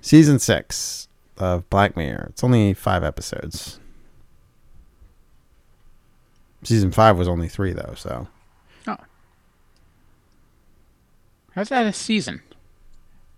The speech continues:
Speaker 1: Uh, they're long episodes. Like an hour
Speaker 2: Fair enough.
Speaker 1: each. And it's been a
Speaker 2: I, I,
Speaker 1: while.
Speaker 2: I'm
Speaker 1: Season
Speaker 2: fine,
Speaker 1: five was
Speaker 2: you know,
Speaker 1: twenty nineteen.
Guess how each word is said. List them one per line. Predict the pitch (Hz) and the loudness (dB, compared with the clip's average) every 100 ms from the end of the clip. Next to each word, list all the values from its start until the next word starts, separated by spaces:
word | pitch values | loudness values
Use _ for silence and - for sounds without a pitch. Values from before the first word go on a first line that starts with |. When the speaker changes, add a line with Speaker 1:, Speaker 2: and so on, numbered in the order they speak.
| _ _ _ _ - | _ _ _ _ -2
Speaker 1:
Uh, | 170 175 175 170 | 2 4 4 4
they're | 175 | 4
long | 160 170 143 | 4 4 4
episodes. | 117 120 - 76 82 90 - - _ _ _ _ _ _ _ _ _ _ _ _ _ _ _ _ _ | 2 0 -4 -4 -6 -8 -12 -20 _ _ _ _ _ _ _ _ _ _ _ _ _ _ _ _ _
Like | - 90 | -4 -2
an | 87 | -2
hour | 90 92 92 | -2 0 0
Speaker 2:
Fair | 92 | -2
enough. | - - 101 | -6 -10 -8
Speaker 1:
each. | 92 - - _ _ _ _ _ _ _ _ _ _ _ _ _ _ _ _ _ _ _ _ - _ _ _ _ _ _ _ | -8 -10 -16 _ _ _ _ _ _ _ _ _ _ _ _ _ _ _ _ _ _ _ _ -20 _ _ _ _ _ _ _
And | 107 107 101 98 - | 0 2 2 0 -2
it's | 107 - | -4 -2
been | - 120 107 98 | 2 4 2 2
a | |
Speaker 2:
I, | 202 | 0
I, | |
Speaker 1:
while. | 87 87 101 117 104 | 2 2 6 8 8
Speaker 2:
I'm | 143 214 | 8 8
Speaker 1:
Season | 127 117 | 6 6
Speaker 2:
fine, | 170 - | 6 8
Speaker 1:
five | 120 | 6
was | 92 87 | 4 0
Speaker 2:
you | |
know, | 147 | 2
Speaker 1:
twenty | 135 98 | 2 2
nineteen. | 92 90 101 98 80 | 0 -2 -2 -2 -4